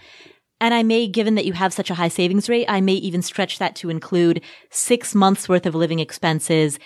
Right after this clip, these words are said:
if you had to pay for your own housing as well, so that that way, in the event that you were living in a city or a state that was away from family at some point in the future, um, maybe your job might move you there, maybe you might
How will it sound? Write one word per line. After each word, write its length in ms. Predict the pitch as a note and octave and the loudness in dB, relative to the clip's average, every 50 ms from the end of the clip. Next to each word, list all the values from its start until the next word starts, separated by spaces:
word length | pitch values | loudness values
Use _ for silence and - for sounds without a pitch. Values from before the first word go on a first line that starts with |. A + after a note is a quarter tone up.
| - - _ _ - | -20 -20 _ _ 0
if 280 | A3 A3 G#3+ - - | 0 0 0 -2 -4
you 140 | F#3+ G#3 G3 | -4 -4 -2
had 240 | F3+ F3 F#3 F3+ F3 | 0 0 0 0 -2
to 120 | - F#3+ F3 | -4 -10 -10
pay 260 | - - F3 E3+ F3 | -6 -4 -4 -4 -4
for 320 | - - F3 E3 E3 D#3+ | -4 -4 -2 0 0 0
your 320 | D#3+ D#3 D#3 D3+ D#3 - - | 0 0 0 0 0 0 0
own 480 | D#3 D3+ D3+ D3 D3 D3 C#3+ C#3+ C#3+ C#3+ _ _ _ _ _ _ - | 0 0 0 0 0 -2 -4 -4 -6 -8 _ _ _ _ _ _ -12
housing 520 | - - G3+ F#3+ F3 C3 C#3 A#2+ A#2+ A#2+ | -4 2 2 2 2 2 0 -2 -2 -2
as 180 | - D3 C3 C#3+ | -4 -6 -4 -2
well, 300 | D3+ D3 B2 A#2 A#2 B2 | 0 0 0 -2 -4 -8
so 300 | - - D#3+ D#3 D3 C#3+ | -6 -4 -2 -2 -2 -2
that 140 | B2+ - - | -4 -4 0
that 220 | F3+ E3+ E3 - | 0 0 0 0
way, 300 | E3+ D#3 D3 D3 D3 C#3+ - - - - - _ _ - | -2 -2 -2 -2 -2 -4 -8 -14 -20 -20 -20 _ _ -4
in 140 | F3 F3+ | -2 0
the 120 | F3+ F3+ E3+ | 0 2 0
event 300 | E3 D#3 D#3+ D#3+ D3 - | 2 0 -2 -2 -2 -4
that 260 | E3 D#3 D3+ D3+ - | -2 -2 -2 -2 -4
you 200 | E3 D#3+ D#3+ D3+ | -4 -6 -4 -2
were 340 | D3 D3+ D3+ D3+ D3 D3 C#3+ | -2 0 0 0 0 -2 -2
living 580 | D3 D#3 D#3+ E3 D3 D#3+ D#3 D#3 D3+ D3+ D3+ - _ _ _ _ _ _ _ _ _ - | -2 0 0 0 2 2 0 0 -2 -4 -8 -10 _ _ _ _ _ _ _ _ _ -2
in 120 | F3 E3+ | 0 0
a 40 | E3 | 0
city 320 | - - - G3 F#3 F#3+ | 0 0 0 2 4 4
or 140 | F3+ - D#3+ | 4 4 4
a 60 | D3+ | 2
state 320 | D3 - - - E3+ E3 - | 2 0 0 2 2 2 0
that 120 | D#3+ C#3+ | -2 -4
was 120 | D3 D3 D3+ | -4 -4 -4
away 180 | C3+ D3+ D3+ | -2 -2 -4
from 180 | C#3+ - D3+ C#3 | -4 -4 -4 -4
family 540 | C#3 F3 E3+ F3 G3 G#3+ A3+ B3 B3 C4 A#3+ - - | 0 2 2 4 4 4 2 2 0 -2 -4 -4 -2
at 160 | - E3 D3+ | -2 -2 -2
some 160 | - F3 E3 | -2 -4 -2
point 160 | - F3+ E3 - | -2 -2 -4 -4
in 60 | D#3+ | -4
the 60 | D#3+ | -6
future, 480 | - - F3+ G3+ G3+ - B3+ B3+ C#4 C#4 - - - - _ - | -6 -4 -4 -4 -2 -2 -2 -2 -4 -6 -10 -20 -20 -20 _ -6
um, 220 | - D3+ D3+ D#3 | -4 -2 0 2
maybe 180 | D#3+ D#3 D#3 E3 | 2 0 0 0
your 320 | D#3+ D#3 - F3 E3 D#3 | -4 -4 0 0 0 2
job 300 | D3+ F#3 E3+ E3 F3 E3+ | 2 2 2 2 2 2
might 180 | F#3 F#3 E3+ - | 2 0 2 2
move 200 | F#3+ F#3+ F3+ F3+ | 2 2 2 2
you 120 | F#3+ F#3+ | 0 0
there, 200 | F3+ F#3+ F#3+ F#3+ | 0 0 0 0
maybe 220 | F#3 E3 D3 D3+ | -2 -4 -6 -6
you 60 | D3+ D3+ | -6 -4
might 280 | D#3 D#3 D#3 - - | -4 -4 -4 -6 -10